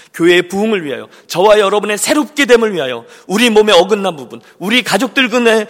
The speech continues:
간에 있는 그 잘못된 부분, 연약해진 부분을 얼마든지 새롭게 해주실 수 있는 분임을 믿습니다. 선한 욕심을 가지시고 본문의 말씀을 붙들고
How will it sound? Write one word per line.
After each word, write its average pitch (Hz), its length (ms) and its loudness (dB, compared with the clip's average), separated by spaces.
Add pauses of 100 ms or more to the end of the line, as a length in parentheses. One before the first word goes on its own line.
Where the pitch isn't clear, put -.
(120)
간에 208 280 0
있는 202 220 -2
그 254 180 2
잘못된 254 420 2
부분, 202 260 -6
연약해진 185 520 -4
부분을 156 400 -8 (340)
얼마든지 156 560 -4
새롭게 226 420 -6
해주실 190 360 -12
수 160 140 -14
있는 156 200 -12
분임을 127 420 -12 (180)
믿습니다. 104 760 -8 (440)
선한 294 380 2
욕심을 254 460 -2
가지시고 156 600 -10 (200)
본문의 170 320 0
말씀을 151 360 0
붙들고 131 640 -10